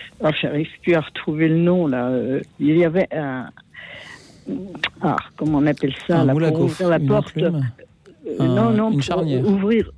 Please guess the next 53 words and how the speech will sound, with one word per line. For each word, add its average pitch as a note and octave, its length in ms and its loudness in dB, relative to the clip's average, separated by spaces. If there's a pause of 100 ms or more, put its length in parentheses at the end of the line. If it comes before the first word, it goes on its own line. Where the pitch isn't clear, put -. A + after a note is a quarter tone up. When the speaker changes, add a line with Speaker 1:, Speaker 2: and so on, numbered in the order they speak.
(120)
Speaker 2:
une D3+ 100 2
poignée. E3+ 340 0
Speaker 1:
Euh, F3 40 -2
non. G3+ 400 0 (420)
Euh, E3+ 180 -4
vous - 320 -16
savez, G3 280 2
le F3+ 140 0
Speaker 2:
Un - 20 -4
Speaker 1:
grand C#3+ 220 2
Speaker 2:
linteau. D3+ 180 0
Speaker 1:
cadre, F#3 400 0
bah, F3+ 200 -4
de, G3 160 0 (120)
je F3+ 160 -8
veux G3 60 0
dire, F#3+ 340 0
euh, E3+ 380 0 (420)
d'il E3 360 -4
y - 20 2
a, A2+ 440 -6
euh, C3 240 -2
longtemps, F3 560 2
il F#3+ 80 0
y D3+ 40 0
avait D3 140 -4
des C#3+ 120 -2
grandes, E3+ 460 -2
euh, C3+ 640 -2 (180)
serrures. E3 400 2
Voilà, C3 220 0
je - 80 -6
cherchais F3 160 -2
Speaker 2:
Une F#3 60 2
Speaker 1:
le E3 60 0
Speaker 2:
serrure, D3+ 140 2 (140)
Speaker 1:
nom. E4 80 0 (240)
Speaker 2:
voilà. A2+ 160 -4 (200)
Speaker 1:
Voilà, F3+ 320 2
une A#3+ 140 4 (140)
serrure. A#3 520 2
Et F3 120 -2
juste C4 260 0
à A3+ 60 0
côté G3+ 320 -2
de - 40 -12 (100)
cette G#3 160 0 (100)
serrure, A3+ 360 2
il A#3 80 2
y G3+ 60 2
avait F#3 220 2
une G3 180 0
clé. E3+ 400 -2